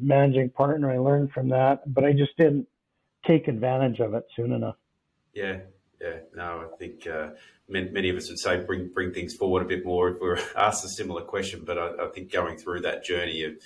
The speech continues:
Speaker 2: is, is part of the, uh, recipe of success as well. And I'm sure now all those traits that you've learned as an advisor, then you got injected into the wider firm as, as well. So, uh, yeah, it's, uh,
Speaker 1: Yeah, when, when I look at the firm now, you know, I'm, <clears throat> I'm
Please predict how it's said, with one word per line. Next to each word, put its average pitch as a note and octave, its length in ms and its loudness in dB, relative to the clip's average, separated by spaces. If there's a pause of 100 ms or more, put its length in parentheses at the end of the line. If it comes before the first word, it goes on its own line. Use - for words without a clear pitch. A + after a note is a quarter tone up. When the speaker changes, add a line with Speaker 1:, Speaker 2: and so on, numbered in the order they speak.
(340)
Speaker 2:
is, - 220 -12
is - 140 -12
part E2+ 320 0
of - 120 -14
the, D#2+ 260 -6
uh, D#2 260 -4
recipe E2 420 -6
of D2+ 140 -8
success - 520 -6
as - 140 -16
well. F2+ 140 2
And E2 80 -4
I'm D#2+ 80 -8
sure E2+ 280 -2
now D#2+ 220 -2
all E2 160 -2
those D#2 240 -2
traits E2 360 -4
that D2+ 60 -16
you've D#2 140 -14
learned E2+ 220 -6
as D#2 100 -12
an D#2 100 -16
advisor, E2 480 -2
then - 240 -10 (320)
you - 100 -20
got E2+ 140 0
injected E2+ 460 -2
into D#2+ 200 -12
the D#2+ 100 -10
wider E2 320 -2
firm E2+ 480 -8 (440)
as, - 260 -10
as E2+ 160 -8
well. F2 260 2
So, D#2+ 380 -4
uh, D#2 340 -4 (220)
yeah, D#2+ 220 -4 (160)
it's, D#2 340 -12
uh, D#2+ 200 -6 (260)
Speaker 1:
Yeah, F#3 200 8
when, F#3 180 4 (180)
when F3+ 220 4
I F3 60 10
look G#3+ 180 4
at F3+ 80 4
the D#3 80 6
firm E3+ 260 2
now, D#3 220 6
you D3+ 100 6
know, D#3+ 80 6
I'm, D#3 280 2
<clears throat> - 60 -10
I'm F3 440 8